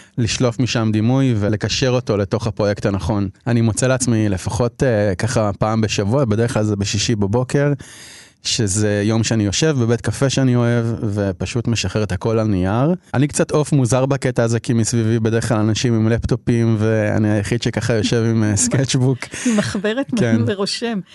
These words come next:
Speaker 2: זה כולל גם התבוננות בחלונות ראווה שעיצבו אחרים, נכון? יש,
Speaker 1: נכון.
Speaker 2: יש אפילו אוסף תמונות נפלא של עשרות חלונות ראווה שצילמת ברחבי תל אביב, מכל הסוגים, מעוצבים וכאלה שממש לא.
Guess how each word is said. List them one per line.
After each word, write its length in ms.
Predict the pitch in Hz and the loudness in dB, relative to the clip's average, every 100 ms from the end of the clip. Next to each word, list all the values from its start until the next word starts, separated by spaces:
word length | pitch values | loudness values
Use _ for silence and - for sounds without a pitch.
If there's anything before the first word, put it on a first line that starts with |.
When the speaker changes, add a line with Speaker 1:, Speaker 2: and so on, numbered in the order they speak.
| - - | -20 -10
Speaker 2:
זה 200 | 220 156 | -6 -2
כולל 340 | 196 214 165 214 | -2 0 0 0
גם 180 | 262 254 | 0 0
התבוננות 540 | 190 180 175 170 190 | 0 -2 0 0 -2
בחלונות 580 | 196 - 175 160 170 190 | -4 -2 -2 -2 -4 -4
ראווה 440 | 165 143 135 220 | -4 -4 -2 -2
שעיצבו 800 | 262 220 180 170 175 - 175 175 | -2 0 0 -2 -6 -12 -6 -2
אחרים, 480 | 175 - 208 214 156 | -2 0 0 2 0
נכון? 400 | 151 - 208 254 | -4 -4 -2 0
יש, 140 | 123 101 | 2 2
Speaker 1:
נכון. 260 | 110 104 101 - - | 2 0 -2 -6 -6
Speaker 2:
יש 140 | - | -4
אפילו 260 | 226 226 208 | -2 -2 -2
אוסף 400 | 196 208 247 - | -2 -2 -4 -6
תמונות 600 | - 208 196 202 - - | -2 0 0 -2 -4 -6
נפלא 520 | 240 262 - 294 285 220 | 0 0 -2 -2 0 0
של 240 | - 208 | -2 -4
עשרות 460 | - - - 240 254 | -4 -6 -4 -4 -4
חלונות 460 | - 208 190 208 214 | -4 -4 -2 -4 -4
ראווה 340 | 196 170 185 | -4 -2 -2
שצילמת 1080 | 190 190 170 - - - - 214 202 196 190 | -4 -6 -8 -12 -16 -2 2 4 4 2 0
ברחבי 600 | 180 175 170 - 156 190 | -2 -2 -4 -6 -4 -4
תל 200 | 190 190 | -2 -2
אביב, 260 | 156 175 170 | -2 -4 -4
מכל 380 | 185 - 277 294 | -4 -2 -2 -2
הסוגים, 580 | - 233 165 165 165 175 - - _ | -4 -8 -6 -4 -4 -6 -14 -20 _
מעוצבים 720 | 196 202 - - 196 175 240 220 | 0 0 0 0 0 2 0 0
וכאלה 400 | 185 - 175 214 | -4 -4 -4 -2
שממש 640 | - 214 185 190 208 - - | -2 -2 0 0 0 -2 -2
לא. 240 | 185 185 | 0 0